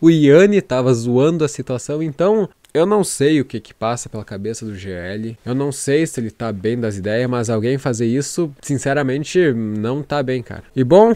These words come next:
aparentemente é isso, o fim dessa treta. Tudo foi inútil, tá ligado? Tudo que aconteceu nessa treta foi inútil.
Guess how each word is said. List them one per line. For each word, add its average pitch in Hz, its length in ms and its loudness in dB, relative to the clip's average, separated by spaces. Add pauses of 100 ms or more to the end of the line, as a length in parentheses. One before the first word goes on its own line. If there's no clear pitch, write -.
aparentemente 156 1200 0 (440)
é 147 100 -2
isso, 170 420 0
o 117 40 -4
fim 135 200 -6
dessa 127 240 -4
treta. 180 520 -4
Tudo 190 200 -2
foi 220 280 4
inútil, 147 680 0
tá 123 100 -4
ligado? 117 400 -2
Tudo 151 240 -12
que 185 100 -4
aconteceu 139 460 -6
nessa 139 260 -6
treta 135 320 -6
foi 143 260 -2
inútil. 156 720 -2